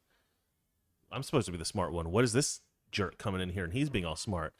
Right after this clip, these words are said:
Like, if you're really funny and somebody comes in, they're funnier than you, sometimes people don't like that. So I, I think anybody with any kind of skill or any kind of competency or talent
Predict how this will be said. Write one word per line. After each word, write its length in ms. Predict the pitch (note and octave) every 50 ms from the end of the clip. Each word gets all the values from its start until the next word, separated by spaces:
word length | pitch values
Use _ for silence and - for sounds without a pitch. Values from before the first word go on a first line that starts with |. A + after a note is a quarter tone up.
| - - - - - _ -
Like, 100 | G#2+ A2
if 80 | A#2
you're 120 | C#3+ D3+ D#3
really 180 | D#3 C3 A#2
funny 360 | - - - C3 A#2 B2+ C3+
and 100 | C#3 B2
somebody 200 | - C3+ A#2+ A2+
comes 240 | - - B2 A2+ G#2
in, 80 | A2 G#2+
they're 100 | G#2 F#2 -
funnier 380 | - - G2+ G2 G#2+ A2+ A#2+
than 140 | A#2+ B2+ C3
you, 260 | C3+ C#3+ D3+ D3+ D3 D3 - -
sometimes 540 | - - A#2+ A2+ A2 B2 A#2 A2 G#2 G2
people 180 | - A#2 G#2 F#2
don't 180 | F2+ G2 F#2 D#2+
like 200 | E2+ E2+ - -
that. 240 | A#2+ A#2 A#2 - _ - - - - - _ - - -
So 420 | - - A#2+ A2 G#2+ A2 - - - _ _ _ -
I, 100 | F3 F3+ -
I 100 | G3 G#3+
think 160 | - C4 A3 -
anybody 360 | D3 D#3 E3 D#3 D#3 D3 D3
with 140 | C3+ B2 A#2
any 160 | A#2 A#2 B2
kind 180 | - - C3+ B2+
of 80 | A2+
skill 400 | - - - - C3 B2 B2 A#2+
or 80 | G#2+ F#2+
any 140 | G2 A2 G#2
kind 240 | - C3 A#2 A2 G#2
of 160 | F#2 - -
competency 680 | - B2+ A#2+ A2+ - - - C3 B2 - - B2+ A#2+
or 80 | A2 F#2+
talent 460 | - - A#2+ G#2+ G#2+ A#2 A#2+ G2+ -